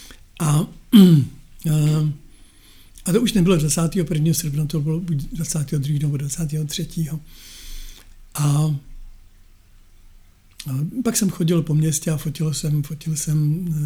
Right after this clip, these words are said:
eh, co, co se dalo. Samozřejmě ono při tom focení je velmi obtížný, eh, zachytit nějakou akci. Samozřejmě jsem slyšel nějaký střílení, tak jsem tam šel, eh,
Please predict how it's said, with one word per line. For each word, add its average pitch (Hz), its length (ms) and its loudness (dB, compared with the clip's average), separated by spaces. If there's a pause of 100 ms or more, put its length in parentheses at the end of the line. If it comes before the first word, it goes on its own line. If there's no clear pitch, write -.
(200)
eh, 185 100 -10
co, 151 340 -2
co - 180 -6
se 160 160 -2
dalo. 156 240 0 (640)
Samozřejmě 165 560 2
ono 165 160 0
při - 180 -6
tom 170 180 -2
focení 165 520 0
je 165 60 2
velmi 156 320 0
obtížný, 160 760 0 (760)
eh, 151 40 -2 (1600)
zachytit 151 800 -4 (640)
nějakou 147 440 -4
akci. - 440 -2
Samozřejmě 160 360 0
jsem 160 180 -2
slyšel - 320 -4
nějaký 156 300 -2
střílení, 160 400 0
tak 143 120 -2
jsem 147 140 -10
tam 165 160 0
šel, 151 420 -4 (640)
eh, 151 260 0